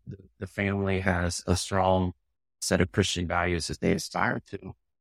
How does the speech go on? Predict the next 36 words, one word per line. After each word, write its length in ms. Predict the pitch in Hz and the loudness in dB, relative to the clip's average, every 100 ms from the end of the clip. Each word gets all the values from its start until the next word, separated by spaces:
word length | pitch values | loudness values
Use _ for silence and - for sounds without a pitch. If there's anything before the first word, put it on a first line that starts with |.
| _ _ _ - | _ _ _ 2
There's 220 | 110 104 | 2 2
a 60 | |
great 420 | 90 104 120 135 - | 2 8 10 8 4
story 760 | - - 113 113 98 87 80 - | -4 4 10 12 12 10 6 2
about 720 | 95 90 92 90 87 82 - _ _ _ _ - | -2 4 4 6 4 0 -4 _ _ _ _ -2
the, 520 | 92 85 85 82 78 - | 0 2 0 -2 -6 -10
if 340 | 95 - 95 | -8 -6 -2
you've 160 | 101 95 | 2 6
ever 220 | 117 131 | 8 8
been 160 | 120 110 | 6 0
in 100 | 95 | -2
a 80 | 90 | -4
Chick-fil-A, 920 | - - - 92 92 95 92 85 78 _ | -6 -6 -2 0 4 4 2 0 -4 _
one 220 | 85 92 107 | -2 4 6
of 120 | 95 | 4
the 80 | 92 | 2
things 340 | 104 95 - _ - | 2 0 -2 _ 2
you'll 320 | 95 85 - | 6 6 4
hear 420 | 143 202 - - - _ _ _ _ | 2 2 2 0 -4 _ _ _ _
quite 260 | - 85 - | 2 2 4
frequently 540 | 151 160 - 85 85 | 0 0 -4 -4 0
at 140 | 90 - | 0 -2
the 140 | - | -2
end 200 | 107 107 | 0 0
of 60 | 95 | -2
your 140 | 95 | -6
experience 600 | 92 - 110 151 87 - | -8 -8 -2 -2 -2 -4
is, 300 | 92 92 - _ _ _ _ _ - | -8 -8 -12 _ _ _ _ _ 0
"My 180 | 90 85 | 4 4
pleasure," 540 | - 131 156 - - _ _ - | 4 2 4 -4 -6 _ _ 0
or 160 | 95 92 | 4 6
any 160 | 117 123 | 6 6
request 680 | 113 - - 165 135 - - | 4 0 0 0 -2 -8 -8
that's 200 | - - | -6 -2
asked 360 | - - - | -4 -6 -12
is, 240 | - - | -12 -12